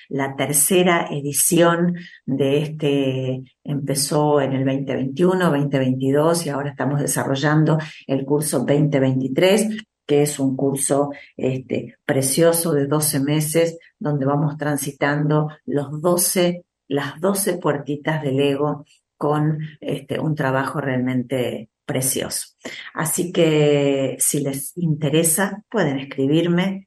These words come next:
¿eh? Se puede hacer presencial y online en simultáneo. Y el próximo catorce de junio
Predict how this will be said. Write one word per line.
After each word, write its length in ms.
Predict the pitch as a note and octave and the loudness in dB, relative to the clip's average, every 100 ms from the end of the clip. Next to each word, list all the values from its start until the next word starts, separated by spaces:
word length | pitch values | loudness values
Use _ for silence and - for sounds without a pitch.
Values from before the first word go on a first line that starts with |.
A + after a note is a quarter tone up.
| - | -8
¿eh? 200 | D#3 F3 | -6 -6
Se 160 | - C3+ | -8 -4
puede 220 | D3 C#3+ | 0 0
hacer 260 | C#3+ C3+ | -2 -6
presencial 800 | - C#3 C3 C#3 - G3 A3+ A#3 - D#3+ | -4 -4 -2 -4 0 2 2 0 -4 -4
y 100 | C3 | 0
online 500 | C3 C3+ D3 D3+ D#3 | 2 2 0 -2 -4
en 120 | D3+ | -4
simultáneo. 760 | - B2+ B2+ B2+ - G#2+ A2+ - - - _ | -2 -2 0 0 -2 -4 -8 -10 -16 -20 _
Y 100 | F3 | 2
el 140 | E3 E3 | 2 2
próximo 680 | E3+ E3 - E3 D#3+ D#3+ D#3+ - _ - | 0 0 0 2 4 2 -2 -10 _ -4
catorce 840 | D3+ D3+ D#3 A#3 A3 A3 - C#3 - - | -4 -2 2 4 4 2 0 -2 -6 -8
de 80 | D#3 | -12
junio 720 | - F3+ F#3 F3+ E3+ E3+ | -4 0 2 4 2 0